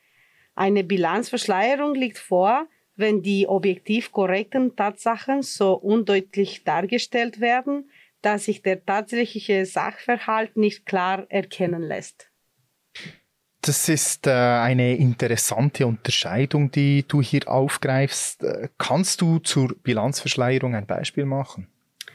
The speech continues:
Speaker 1: Ja, selbstverständlich. Äh, der Fall Postauto ist ein gutes Beispiel.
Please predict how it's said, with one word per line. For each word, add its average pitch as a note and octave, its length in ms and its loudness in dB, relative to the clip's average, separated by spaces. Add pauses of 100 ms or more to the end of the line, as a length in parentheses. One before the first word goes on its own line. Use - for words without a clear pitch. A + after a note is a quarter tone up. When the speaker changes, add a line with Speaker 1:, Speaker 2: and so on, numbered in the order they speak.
(180)
Speaker 1:
Ja, G3+ 260 0
selbstverständlich. G#3+ 1040 -2
Äh, F#3 300 0
der F#3 140 -4
Fall F3+ 320 -2
Postauto G3+ 720 -2
ist G#3 240 2
ein F#3 200 0
gutes F#3 340 -6
Beispiel. C4 640 -4